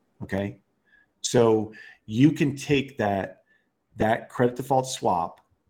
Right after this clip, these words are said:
and divide that, that amount that you would recover, it's a recovery value, okay, from the price to determine what the,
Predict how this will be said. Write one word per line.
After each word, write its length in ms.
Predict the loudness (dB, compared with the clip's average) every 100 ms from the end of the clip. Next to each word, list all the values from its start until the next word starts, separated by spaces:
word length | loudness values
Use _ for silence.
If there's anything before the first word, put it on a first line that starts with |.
| _ _ _ _ _ _ -8
and 600 | -4 -2 -4 -6 -8 -6
divide 760 | -6 -2 4 6 4 0 -6 -12 _ _ _ _ _ -14
that, 440 | -6 -4 -4 -8 _ _ _ -16 -6
that 360 | -6 -6 -12 _ _ _ _ _ _ -8
amount 400 | 0 4 4 2
that 100 | -2
you 260 | -2 0 0
would 160 | 0
recover, 580 | -4 -8 -4 -4 -2 -6
it's 160 | -8 -8
a 60 |
recovery 460 | -8 -4 -4 -2 0
value, 600 | 0 -2 -6 -10 -14 -16 _ _ _ -20
okay, 440 | -10 -8 -6 -8 -12
from 600 | -8 2 4 4 2 -4 -12 -20 -20 -20 -18
the 180 | -2 -2
price 680 | 0 2 2 2 -6 -12 -16 _ _ _ _ -8
to 580 | -2 0 0 -4 -6 -12 _ _ -12
determine 720 | -10 -4 0 0 0 -4 -6 -8
what 500 | -4 -4 -4 -12 -18 -14 -4
the, 480 | 0 0 -2 -6